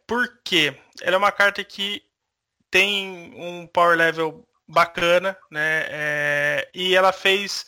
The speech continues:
um bom resultado, né? Apareceu bem, principalmente no Pauper. Ela não teve power level pra, pra alcançar bons resultados em outros formatos, mas é uma carta que realmente mexeu com o formato, né? É,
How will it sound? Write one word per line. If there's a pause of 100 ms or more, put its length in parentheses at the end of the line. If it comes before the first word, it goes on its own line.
(440)
um
bom
resultado,
né?
Apareceu
bem,
principalmente
no
Pauper. (240)
Ela
não
teve
power
level
pra, (160)
pra
alcançar
bons
resultados
em
outros
formatos, (500)
mas
é
uma
carta
que
realmente
mexeu
com
o
formato,
né? (340)
É,